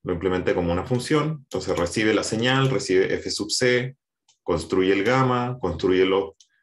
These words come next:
los coeficientes B y A, y después los aplica o, o los usa para filtrar la señal con esta función filtFilt. Y eso es lo que se ve. Entonces, el efecto de, de filtrar pasa abajo este señal cuadrado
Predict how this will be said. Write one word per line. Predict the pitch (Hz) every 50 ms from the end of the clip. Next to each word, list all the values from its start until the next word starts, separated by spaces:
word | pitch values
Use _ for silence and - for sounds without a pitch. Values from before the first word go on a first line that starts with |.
| _ -
los | - 85 -
coeficientes | - 98 80 92 92 104 110 104 101 110 104 -
B | 90 110 113 113
y | 113 113 123
A, | 123 135 151 156 151 - _ _ _ _ _ _ _ _ _ _ _ _
y | - 110 113
después | 107 107 107 123 117 113
los | 117 120 117 117 117 117
aplica | 110 92 - 113 120 120 117 123 123 127 127 135 135 135 -
o, | - 98 98 98 95 92 92 92 92 -
o | 98 95
los | 95 92 101
usa | 120 120 120 131 117
para | 117 113 104
filtrar | - - 98 95 - 110 110 113
la | 107 110
señal | - - 104 107 120 120 123 123 -
con | 113 107
esta | 110 107 - 107
función | 107 104 98 - 107 101 101
filtFilt. | - - 90 - - _ - - - - - _ _ _ _ _ _ _ _ _ _ _ _ _ _ -
Y | 101 107
eso | 110 110 120
es | 110
lo | 104 104
que | 98 98
se | 98 101 87
ve. | 73 - - - - _ _
Entonces, | _ - 87 92 87 - 90 82 76 - 85
el | 87 90
efecto | 85 - 110 113 - - 117 110
de, | 104 104 98 95 - - - - - - _ _
de | - 92 90 87 85
filtrar | - 101 87 80 - - 107 107 -
pasa | - 107 - 110
abajo | 104 107 107 120 - 123 110 107
este | 107 - 113 110
señal | - - 101 98 107 110 107 -
cuadrado | 113 107 104 110 127 131 135 135 139 135 135